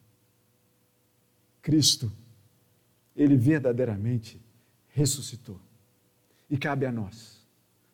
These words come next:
proclamar essa história da ressurreição como povo do ressuscitado pra todas as pessoas que você não vai classificar se tem dúvida, se não, fala de Cristo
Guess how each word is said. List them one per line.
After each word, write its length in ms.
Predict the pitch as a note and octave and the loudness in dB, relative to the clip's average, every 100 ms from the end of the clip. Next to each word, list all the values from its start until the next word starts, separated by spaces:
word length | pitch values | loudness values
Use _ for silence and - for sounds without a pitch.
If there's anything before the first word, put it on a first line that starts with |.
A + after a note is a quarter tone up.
| _ | _
proclamar 800 | C#3+ D#3 D#3 B2+ A2+ D3+ D#3+ C3+ | -2 -2 0 -4 -4 -2 -2 -2
essa 180 | A#2+ B2+ | -4 -10
história 720 | - - - C3+ C#3+ B2+ - - _ _ _ _ - | -12 -12 -4 0 2 2 -4 -16 _ _ _ _ -2
da 180 | - | 0
ressurreição 680 | D3 D3+ - D3 C3+ - A2 G#2 | 2 0 -2 0 -4 -4 -12 -12
como 280 | D#3+ E3 | -8 -8
povo 580 | A#2 - F#4+ A3 D3 C3 | -10 6 10 10 6 -4
do 160 | B2 A3 | 0 0
ressuscitado 760 | D#3+ - C#3 - G#2+ G2 F#2 - _ _ _ _ _ _ _ _ _ _ _ _ _ | 0 -6 -10 -12 -14 -18 -20 -20 _ _ _ _ _ _ _ _ _ _ _ _ _
pra 160 | F3 D#3 | -6 -4
todas 360 | - F3 D3+ | 0 0 0
as 120 | C#3+ - | -4 -8
pessoas 680 | A#2 - E3 C3+ - - _ _ _ _ _ _ _ _ _ _ | -8 -4 -2 -2 -4 -20 _ _ _ _ _ _ _ _ _ _
que 120 | - D3+ | -8 -4
você 320 | D3+ - A3+ | 0 2 2
não 200 | D4 C4+ G3+ - | 0 -6 -8 -4
vai 180 | A3+ A#3 | 2 2
classificar 640 | A3 G#3 - D#3+ C#3+ D#3 | 2 -2 -2 -4 -4 -2
se 160 | D#3 B2 | -2 -6
tem 240 | D#3 C#3+ | -6 -4
dúvida, 420 | G2+ C3+ E3 A#2+ | -2 -2 -4 -8
se 220 | A#2+ - C3 | -10 -8 -8
não, 300 | G#2+ D3 C#3+ - _ _ _ _ _ _ _ | -6 -6 -8 -18 _ _ _ _ _ _ _
fala 540 | - - D3 G#2 F#2+ - _ _ _ _ _ | -14 -8 -6 -6 -10 -16 _ _ _ _ _
de 140 | A2+ | -12
Cristo 440 | A2+ G#2+ - - | -10 -10 -12 -16